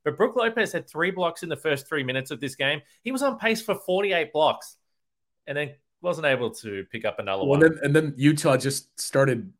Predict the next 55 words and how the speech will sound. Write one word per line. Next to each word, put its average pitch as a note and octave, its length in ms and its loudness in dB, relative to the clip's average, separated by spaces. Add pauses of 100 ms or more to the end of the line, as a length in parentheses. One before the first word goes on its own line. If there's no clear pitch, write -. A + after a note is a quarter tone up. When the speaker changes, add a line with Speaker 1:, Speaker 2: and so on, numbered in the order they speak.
Speaker 2:
looking C3+ 260 2
over B2+ 160 2
their A#2 140 0
shoulder B2+ 340 2
and A2 100 0
just A2+ 200 -2 (160)
Speaker 1:
<laughs> - 160 -14
Speaker 2:
stopped B2+ 440 0
challenging C#3 560 4
him. A2 100 0
There's C3 220 2
a B2 60 -4
few D3 260 2
plays D3 460 4
where B2 100 -2
you C3 120 0
could C#3 180 -4
see, D#3 380 2 (420)
"Yeah, G#2+ 100 -2
I'm C3 80 4
not C#3 140 6
even C3+ 160 0
trying B2+ 320 2
this," A#2+ 220 -2
and A#2 80 -2
they C3 80 2
were C3 100 0
looking B2+ 380 -4
for C3 140 -6
the B2 120 0
outlet. B2+ 300 -2
Speaker 1:
Yeah. G#2 240 -2 (840)
No, D3 200 8
I B2+ 420 6
mean, A2+ 100 -8
Brook C3 220 -2
has G#2+ 140 -10
just F#2+ 200 -10
been G2+ 140 -2
outstanding, G2+ 480 -2
but A2+ 120 -4
this D#3+ 180 2
is D#3 160 -2
going C3 180 4
to A2+ 80 0
be A2 140 0
a G#2+ 60 2
big A2 180 -4
challenge. B2+ 400 0
And A2+ 80 -6
then A2+ 280 -4 (100)
down B2 220 2
the G#2 100 0
other B2 240 4
end, G#2+ 300 0